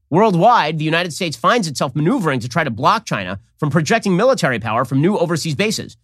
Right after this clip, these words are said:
from Cambodia to the United Arab Emirates. In Equatorial Guinea, the Chinese likely have an eye on Bata, according to a U S official. Bata already has a Chinese-built deep-water commercial port on the Gulf of Guinea.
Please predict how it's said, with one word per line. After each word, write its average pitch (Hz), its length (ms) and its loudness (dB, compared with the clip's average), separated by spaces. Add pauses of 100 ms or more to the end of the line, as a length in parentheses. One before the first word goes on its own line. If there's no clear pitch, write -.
(140)
from 170 120 2
Cambodia 170 560 2
to 135 120 -8
the 147 80 -4
United 160 340 0
Arab 165 160 2
Emirates. 143 400 -2 (640)
In 185 100 2
Equatorial 208 580 2
Guinea, 101 280 -8 (120)
the 147 80 -6
Chinese 202 320 0
likely 190 300 0
have 151 120 0
an 151 60 -2
eye 147 100 2
on 151 100 0
Bata, 147 420 2
according 143 280 -4
to 131 100 -6
a 131 40 0
U 131 80 -2
S 117 100 -4
official. 117 400 -10 (340)
Bata 180 240 2
already 170 380 2
has 139 160 -2
a 139 80 -4
Chinese-built 143 800 -2
deep-water 175 500 0
commercial 165 320 -2
port 175 320 0
on 143 100 -4
the 143 60 -2
Gulf 151 200 0
of 151 100 -8
Guinea. 95 280 -6